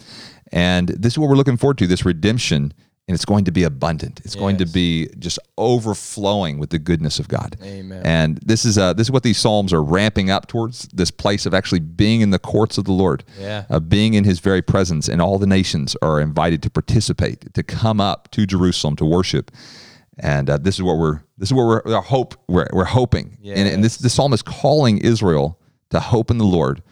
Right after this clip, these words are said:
Speaker 1: for with the Lord there is mercy, and with him is abundant redemption. So
Speaker 2: Amen. Yeah, make that your one thing t-, you know,
Speaker 1: Yeah.
Speaker 2: today, you know, try and focus and realign. You just,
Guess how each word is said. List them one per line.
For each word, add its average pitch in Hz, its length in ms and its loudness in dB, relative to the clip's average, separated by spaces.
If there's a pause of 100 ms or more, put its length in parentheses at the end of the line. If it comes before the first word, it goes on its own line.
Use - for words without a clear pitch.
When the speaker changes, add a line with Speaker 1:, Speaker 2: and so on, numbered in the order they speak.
(520)
Speaker 1:
for 87 160 0
with 98 220 0
the 104 100 0
Lord 90 280 2
there 78 140 2
is 73 120 -2
mercy, 85 400 0
and 73 80 0
with 71 80 -4
him 87 180 0
is 71 100 0
abundant 71 520 -4
redemption. 67 500 -12 (300)
So 104 320 -2
Speaker 2:
Amen. 95 280 -4
Yeah, 104 300 -2
make 117 240 -6
that 127 140 -4
your 107 120 -6
one 101 220 -6
thing 95 280 -10
t-, - 120 -20 (120)
you 92 60 -4
know, 90 160 -6
Speaker 1:
Yeah. 90 100 -6
Speaker 2:
today, 90 340 -10
you 90 100 -16
know, 92 160 -14 (200)
try 101 240 -8
and 90 160 -16
focus 101 400 -14
and 92 100 -16
realign. 92 540 -10 (440)
You 92 80 -10
just, - 240 -6